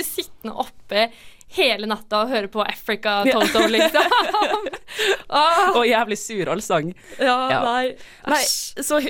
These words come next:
Speaker 2: så de nye reglene da, eh, de kommer til å doble depositumet,
Speaker 1: Mm.
Speaker 2: ti tusen kroner,
Speaker 1: Lurt.
Speaker 2: eh, eller minimumsdepositumet, fem hundre kroner per person som skal være med,
Speaker 1: Mm.
Speaker 2: kommer det til å være på. Eh, så det er jo en ting. I tillegg til at det skal settes inn en begrensning hvor lenge, eh, eller hvor mange døgn i året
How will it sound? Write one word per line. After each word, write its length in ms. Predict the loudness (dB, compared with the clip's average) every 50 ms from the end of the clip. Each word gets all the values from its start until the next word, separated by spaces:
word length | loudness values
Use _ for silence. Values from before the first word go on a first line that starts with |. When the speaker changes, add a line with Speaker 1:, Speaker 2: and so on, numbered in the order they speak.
| -4 -6
Speaker 2:
så 160 | -2 0 0 0 2
de 80 | 0 0
nye 180 | 2 2 4 4 4
reglene 260 | 2 2 0 -4 -4
da, 320 | -4 -6 -6 -2 0 2
eh, 260 | 4 4 6 4 4 4
de 100 | 2 0
kommer 140 | 0 0 -2
til 60 | 0 0
å 60 | 0
doble 260 | -2 0 -2 -2 -4
depositumet, 600 | -4 -4 -6 -8 -6 -6 -6 -8 -10 -10 -10 -12 -12 -12 -8
Speaker 1:
Mm. 100 | -6 -4
Speaker 2:
ti 60 | -2 -2
tusen 160 | -2 -2 -2 -2
kroner, 380 | 0 0 0 0 0 -2 -2
Speaker 1:
Lurt. 240 | -2 -2 -2 -2 0 0
Speaker 2:
eh, 300 | 0 2 2 2 2 0 -2 -4 -2
eller 120 | -2 0 0
minimumsdepositumet, 1000 | 0 0 0 0 0 -2 -2 -4 -6 -8 -6 -8 -8 -8 -8 -8 -6 -6 -4 -2
fem 160 | -2 -2 -2
hundre 160 | -2 -6 -6
kroner 200 | -4 -4 -6 -6 -4
per 220 | -2 -2 -2 -2
person 280 | -4 -6 -6 -6 -6 -6
som 80 | -6
skal 160 | -6 -4 -2 -2
være 160 | -2 -2 -2
med, 200 | -4 -4 -6 -6 -10 -14 -12
Speaker 1:
Mm. 140 | -8 -6 -4
Speaker 2:
kommer 160 | -4 -2 -4
det 60 | -4 -4
til 80 | -6 -8
å 40 |
være 120 | -10 -8 -10
på. 120 | -10 -12 -12 -16 -20 -20 -20 -20 -20 -20 -18 -8 -4
Eh, 300 | -2 0 0 0 0 -2
så 140 | -2 -2 0
det 100 | 0 0
er 40 | 0
jo 60 | 0 -2
en 140 | -4 -6 -6
ting. 240 | -6 -8 -10 -10 -8 -8
I 60 | -6
tillegg 220 | -4 -2 -2 -2 -2
til 120 | -2 -2 -2
at 160 | -2 -2 -4
det 120 | -6 -4
skal 280 | -4 -4 -4 -4 -4 -6
settes 300 | -6 -6 -6 -6 -8 -6
inn 100 | -6 -4
en 80 | -4
begrensning 400 | -2 -2 -2 -4 -4 -4 -4 -4
hvor 140 | -2 -2 -2
lenge, 500 | -2 -2 -2 -2 -2 0 0 -2 -2 -4 -10 _ _ -4
eh, 480 | -2 -2 -2 -2 -2 -2 -2 -4 -2
eller 140 | -2 -2 -2 -2
hvor 140 | -4 -4 -4
mange 180 | -2 -2 -4 -4
døgn 560 | -2 0 0 0 0 -2 -6 -8 -10 -10 -10
i 100 | -8 -6
året 440 | -2 -2 0 0 0 -2 -4 -4